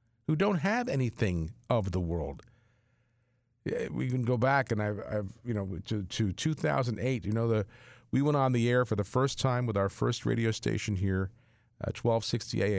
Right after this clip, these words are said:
M, on September, uh, uh, um, fifteenth, two thousand eight.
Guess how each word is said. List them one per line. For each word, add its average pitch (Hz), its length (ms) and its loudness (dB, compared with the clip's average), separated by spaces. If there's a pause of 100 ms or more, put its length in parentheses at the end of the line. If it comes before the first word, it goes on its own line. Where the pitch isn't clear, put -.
(100)
M, 95 180 -2 (480)
on 92 300 0
September, 127 600 -2 (280)
uh, 87 180 -2 (260)
uh, 87 380 -4
um, 80 280 -6 (380)
fifteenth, 123 600 0 (500)
two 139 160 2
thousand 113 460 2
eight. 101 240 -4